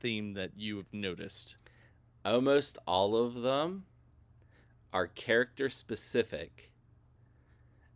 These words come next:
Speaker 2: but also use the alias.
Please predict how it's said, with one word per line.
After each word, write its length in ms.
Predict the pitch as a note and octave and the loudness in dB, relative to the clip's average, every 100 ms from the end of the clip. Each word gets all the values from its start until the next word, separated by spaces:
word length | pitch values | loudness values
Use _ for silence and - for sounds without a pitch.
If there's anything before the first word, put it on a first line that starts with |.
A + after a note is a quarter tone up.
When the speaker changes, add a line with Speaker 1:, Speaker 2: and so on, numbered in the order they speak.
| _ _ _ _ _ | _ _ _ _ _
Speaker 2:
but 220 | A2 G#2 | 2 4
also 360 | A2 A#2 - A#2 | 6 6 6 4
use 300 | G#2+ G2+ G2 | 2 0 -4
the 260 | G2 E2+ F2+ | -6 -4 -2
alias. 760 | D#2+ B1 - - - - | -2 -6 -12 -16 -18 -18